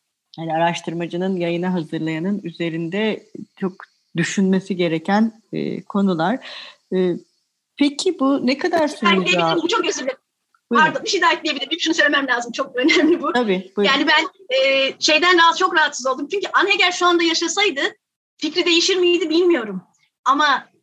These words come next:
Speaker 2: o dönemki Anheger'in bu konuya da çok kafa yorduğunu biliyorum. Hem makalelerini hem mektuplarını görünce. Dolayısıyla benim yaptığım şeyin altına imzasını atmazdı. <laughs> Dolayısıyla, e, bu benim,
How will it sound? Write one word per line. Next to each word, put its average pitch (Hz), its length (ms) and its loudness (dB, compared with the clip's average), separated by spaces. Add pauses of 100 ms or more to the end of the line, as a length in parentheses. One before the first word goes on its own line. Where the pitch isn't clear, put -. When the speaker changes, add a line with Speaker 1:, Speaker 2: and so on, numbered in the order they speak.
(140)
Speaker 2:
o 311 180 2
dönemki 339 400 2
Anheger'in 339 760 2
bu 339 80 -6
konuya 339 340 2
da 320 100 2
çok 392 220 -6
kafa 381 200 0
yorduğunu 277 480 -2 (160)
biliyorum. 330 640 0
Hem 320 140 4
makalelerini 262 580 2
hem 277 100 2
mektuplarını 247 440 -2
görünce. 302 460 -2 (300)
Dolayısıyla 339 380 0
benim 349 200 2
yaptığım 339 340 2
şeyin 330 180 2
altına 294 280 2
imzasını 320 460 2
atmazdı. 285 580 0 (380)
<laughs> - 400 -18
Dolayısıyla, 349 720 2 (200)
e, 240 320 -2 (220)
bu 294 120 -2
benim, 349 320 2